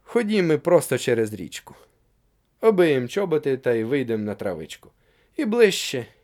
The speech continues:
і частіш». «Еге», — додав Гордій, — «і охвітніш». Брехню, як бачите, добре чеше мій Севастян. А інший неборак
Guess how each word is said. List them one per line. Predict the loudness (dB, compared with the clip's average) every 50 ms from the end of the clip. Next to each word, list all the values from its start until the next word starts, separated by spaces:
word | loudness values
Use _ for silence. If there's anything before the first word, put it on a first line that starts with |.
| _ _ -14
і | -12
частіш». | -10 -8 -10 -10 -10 -12 -16 -18 -16 -18 -16 -16 -16 -18 -20 _ _ _ _ _ _ _ _ _ _ _
«Еге», — | -10 -8 -6 -4 -4 -4 -4 -6
додав | -8 -10 -10 -8 -10 -10 -10
Гордій, — | -10 -12 -14 -14 -14 -14 -14 -14 -18 _ _ _ _ _ _ _ _ _ _ _ _ _ _ _ _ _ _ _ -6
«і | -4 -4
охвітніш». | -4 -6 -6 -10 -12 -12 -12 -16 -14 -14 -14 -14 -16 -18 -20 -20 _ _ _ _ _ _ _ _ _ _ _ _ _ _ _ _ _ _ _ _ _ _ _ _
Брехню, | 0 0 0 0 0 -6 -6 -2
як | -2 -2 -2 -2
бачите, | 0 0 0 0 0 -4 -6 -4 -4 -4 -4 -8 -14 _
добре | -14 -2 0 0 0 0 -4 -8
чеше | -10 -6 -6 -6 -4 -4 -6 -10 -10 -10
мій | -8 -10 -10 -12 -12
Севастян. | -12 -12 -12 -12 -10 -12 -14 -16 -16 -16 -16 -18 -20 _ _ _ _ _ _ _ _ _ _ _ _ _ _ _
А | -4 -2
інший | -2 -2 -2 -4 -4 -4 -4 -4
неборак | -4 -2 -2 0 0 0 0 0 -2 -8